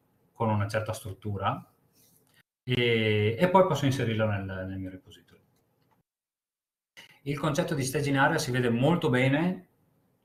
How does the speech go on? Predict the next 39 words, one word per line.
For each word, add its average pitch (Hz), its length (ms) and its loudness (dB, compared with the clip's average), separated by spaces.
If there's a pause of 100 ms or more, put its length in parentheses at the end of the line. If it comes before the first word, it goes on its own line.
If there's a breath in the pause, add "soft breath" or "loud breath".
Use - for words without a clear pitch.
(260)
eh, 110 220 0
io 131 160 2
non 156 100 2
sono 139 180 -2
un 123 60 2
amante 113 220 0
delle 110 160 2
gui, 135 240 2
però 131 180 2
si 123 120 -4
vede 120 180 2
molto 131 380 2
bene 127 480 2
so-, 107 320 -6
con, 110 380 0
eh, 98 340 -4
la, 95 320 -8 (280 loud breath)
quella 151 200 6
che 147 60 2
è - 20 2
la 127 100 6
gui 127 140 4
di 123 100 4
default 120 540 2
di, 104 180 0
di, 92 480 -4
di, 85 460 -16 (880 soft breath)
di 107 180 -6
Git, 131 440 4
che 147 100 -2
viene 110 180 2
fornita 110 480 -2
direttamente 101 640 -4
con, 92 360 -8
eh, 85 580 -18
che, 110 300 -2
che 120 120 2
è 123 60 6
gestita 120 840 4